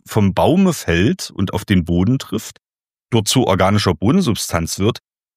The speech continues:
dann werden diese Isotope nicht mehr nachgeliefert. Das heißt, die liegen in einem natürlichen, der Atmosphäre angeglichenen Verhältnis vor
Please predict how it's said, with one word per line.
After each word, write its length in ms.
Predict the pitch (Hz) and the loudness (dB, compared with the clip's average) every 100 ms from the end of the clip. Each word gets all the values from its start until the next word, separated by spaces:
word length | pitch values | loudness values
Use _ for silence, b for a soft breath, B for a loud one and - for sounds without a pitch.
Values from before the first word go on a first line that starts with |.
| - | -2
dann 280 | 104 110 - | 2 2 -2
werden 380 | 92 95 120 135 | -4 0 0 0
diese 400 | 143 135 143 139 | 0 2 2 2
Isotope 720 | 120 107 - 113 156 185 180 - | 0 0 2 2 2 4 2 2
nicht 200 | 127 - | -2 0
mehr 140 | 101 | 2
nachgeliefert. 840 | 87 92 107 123 127 156 117 - | 2 0 -2 -4 -4 -4 -4 -2
Das 140 | 113 - | -2 -2
heißt, 240 | 101 - | -2 -2
die 40 | |
liegen 300 | 101 104 113 | -2 2 2
in 200 | 107 104 - | 2 0 2
einem 420 | 98 101 101 104 | 2 2 2 0
natürlichen, 800 | 98 - 127 147 175 - 170 147 | -2 0 2 4 2 2 0 0
der 140 | 98 | -2
Atmosphäre 580 | 98 - 95 - 107 101 | -2 -4 -4 0 0 2
angeglichenen 560 | 92 104 95 110 101 87 | 2 0 -2 -4 -2 -2
Verhältnis 540 | 78 78 - - - - | -2 -2 -4 -8 -10 -14
vor 280 | - 139 | -4 -2